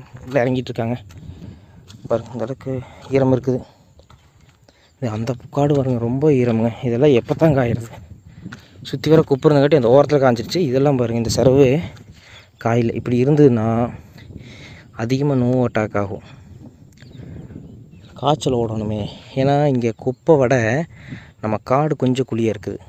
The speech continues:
இதுக்கு நெல்லுக்கு வேணா சரியா இருக்கும்,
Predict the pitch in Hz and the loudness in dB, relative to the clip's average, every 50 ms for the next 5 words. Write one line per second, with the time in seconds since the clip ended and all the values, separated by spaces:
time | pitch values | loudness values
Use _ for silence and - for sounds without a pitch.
0 | - _ _ - - - - - - - _ _ _ _ _ - - - _ _ | -20 _ _ -20 -20 -20 -20 -20 -20 -20 _ _ _ _ _ -20 -20 -20 _ _
1 | - - - - - - 123 117 120 120 120 131 147 170 185 160 151 147 147 156 | -20 -20 -20 -20 -14 -10 -10 -6 -4 0 0 2 2 2 0 0 0 0 0 0
2 | 156 - 131 117 117 117 110 107 - - - | 0 -2 -2 0 0 0 0 -2 -4 -12 -14